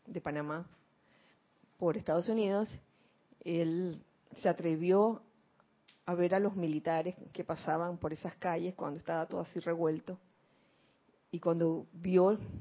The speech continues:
la mirada en uno de esos militares, no vio odio, lo que vio fue miedo.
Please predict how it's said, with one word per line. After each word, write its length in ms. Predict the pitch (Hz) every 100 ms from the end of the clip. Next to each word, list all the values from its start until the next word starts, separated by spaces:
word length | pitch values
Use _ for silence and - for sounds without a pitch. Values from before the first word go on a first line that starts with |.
| -
la 120 | 170
mirada 640 | 165 160 175 190 170 185 - - _ _ _ -
en 460 | 165 170 165 160 - -
uno 160 | 180
de 40 | 185
esos 140 | 208
militares, 580 | 202 165 170 160 165 180 - _ _ _ _ _ _ _ _ _ -
no 220 | 185 190
vio 240 | 208 214
odio, 500 | 226 269 233 233 151 156
lo 120 | 165
que 120 | 165
vio 160 | 160 180
fue 180 | 262 254
miedo. 440 | 339 262 175